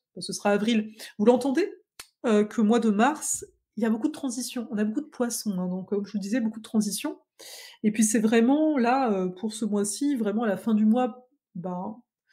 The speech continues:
tout le long du monde, il y a eu plein de planètes qui ont changé d'énergie. Pluton, on sait que c'est une planète assez, euh, lente. Donc là, le fait qu'elle arrive en Verseau, c'est assez, euh, intéressant.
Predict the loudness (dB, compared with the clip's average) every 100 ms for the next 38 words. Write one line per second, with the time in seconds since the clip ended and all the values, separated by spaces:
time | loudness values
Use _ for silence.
0 | _ -20 _ 2 6 6 4 2 4 2
1 | 2 -2 0 0 0 -2 -4 -2 -2 0
2 | 0 0 -2 -2 2 0 0 -10 -4 -2
3 | 0 0 -2 -2 -4 -4 -2 -2 -2 -4
4 | -4 -2 -2 0 2 2 -2 -12 -20 -20
5 | -20 -14 0 0 2 0 0 0 -2 -2
6 | -4 -2 -4 -4 -8 -2 2 2 0 -4
7 | -2 -2 -2 -4 -8